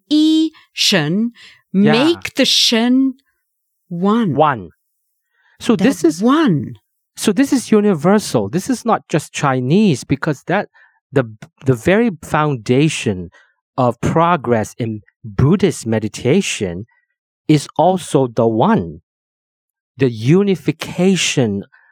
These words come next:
Speaker 2: the congealing of the mind and unified around one theme so that the mind calms down. So in Pali, it's called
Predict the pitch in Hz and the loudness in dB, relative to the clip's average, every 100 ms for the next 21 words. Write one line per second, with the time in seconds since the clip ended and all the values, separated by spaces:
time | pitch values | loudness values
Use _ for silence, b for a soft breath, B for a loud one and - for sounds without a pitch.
0 | b - 123 - 131 107 135 139 185 196 | b -6 -2 0 -2 -4 -2 2 4 4
1 | 165 131 113 117 110 117 131 147 135 107 | 0 -2 -6 -6 -6 -2 0 0 0 -4
2 | 104 113 120 151 175 151 - 113 98 95 | -8 -4 2 2 2 0 -2 -2 -2 -8
3 | - b b b 127 117 120 123 113 113 | -14 b b b -4 0 0 0 0 0
4 | 104 - - 135 147 160 b b - 143 | -2 -6 -2 2 2 0 b b -2 0
5 | 127 123 113 113 117 - 110 98 95 90 | 2 0 0 0 0 -2 -2 -2 -2 -4
6 | - 120 113 82 80 _ _ _ _ _ | -2 0 0 -2 -6 _ _ _ _ _
7 | _ - 160 127 165 165 170 139 - 139 | _ -2 -2 0 0 2 0 -4 -2 -2